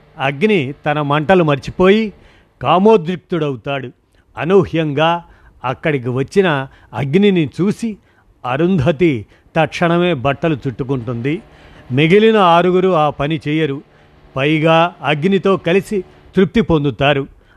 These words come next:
ఆ సమయంలో అగ్ని ఒంటిపై ఉన్న శివుని వీర్యం ఆ ఆరుగురు ఋషి భార్యల గర్భంలోకి ప్రవేశిస్తుంది. స్పృహలోకి వచ్చిన ఆ ఆరుగురు మహిళలు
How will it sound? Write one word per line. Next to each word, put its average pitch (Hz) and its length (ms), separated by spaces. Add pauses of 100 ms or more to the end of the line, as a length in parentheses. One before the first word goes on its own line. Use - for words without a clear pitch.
(140)
ఆ 120 260
సమయంలో 175 680 (320)
అగ్ని 131 360
ఒంటిపై 156 540
ఉన్న 147 600 (320)
శివుని 185 320
వీర్యం 165 600 (340)
ఆ 143 100
ఆరుగురు 165 800
ఋషి 185 180
భార్యల 175 420
గర్భంలోకి 151 760 (320)
ప్రవేశిస్తుంది. 147 920 (1080)
స్పృహలోకి 208 640
వచ్చిన 190 380 (440)
ఆ 147 100
ఆరుగురు 165 600
మహిళలు 160 560